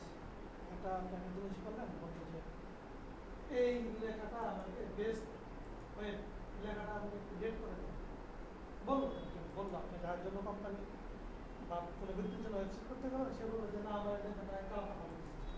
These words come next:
এই লেখাটা আপনি লাল করে দিন।" কে দিবে? আপনি এটা দুইটা উপায় করতে পারেন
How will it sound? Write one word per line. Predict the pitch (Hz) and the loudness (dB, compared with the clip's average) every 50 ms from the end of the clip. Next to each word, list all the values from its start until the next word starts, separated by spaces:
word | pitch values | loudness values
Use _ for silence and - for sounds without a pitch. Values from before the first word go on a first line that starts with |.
| - - - - - - - - - - - - - - - - - - - - - 185 196 | -2 -2 -2 -2 -2 -2 -2 -2 -4 -4 -2 -2 -2 -4 -4 -4 -6 -6 -4 -4 -2 -2 0
এই | 190 190 185 180 175 185 | 0 0 0 0 2 0
লেখাটা | 190 190 190 190 - - - | 0 0 0 -2 -2 -2 -2
আপনি | 185 - - 180 175 170 - - 180 | -2 -2 -2 -2 -4 -4 -4 -2 0
লাল | 185 196 202 | 2 2 2
করে | 196 185 175 170 - | 2 2 0 0 0
দিন।" | - - - - - - - - - - - - - - - - - - - - - - - - - - - - - - - - - - - 247 | -2 -2 -2 -2 -2 -4 -4 -2 -2 0 0 0 0 0 0 0 -2 -2 -4 -4 -4 -2 -2 -2 -2 0 0 0 0 0 0 0 0 0 0 2
কে | 262 262 240 233 | 2 4 4 4
দিবে? | 226 - - - - - - - - - - - - - - - - - - - - - - - - - - - - - - - 220 | 2 2 0 0 -2 -2 -2 -2 -4 -4 -4 -4 -6 -6 -6 -6 -4 -4 -2 -2 -2 -4 -4 -4 -4 -6 -6 -4 -4 -4 -2 -2 0
আপনি | - 277 277 262 254 | 0 2 4 4 6
এটা | 254 240 226 214 226 - - - - - - - - - - 254 | 6 6 6 6 4 4 0 -2 -4 -6 -6 -6 -6 -4 -2 0
দুইটা | 254 240 254 220 | 2 4 4 4
উপায় | 220 220 220 214 | 6 6 4 4
করতে | 208 196 185 208 196 | 2 2 2 2 2
পারেন | 180 175 175 175 | 2 2 2 2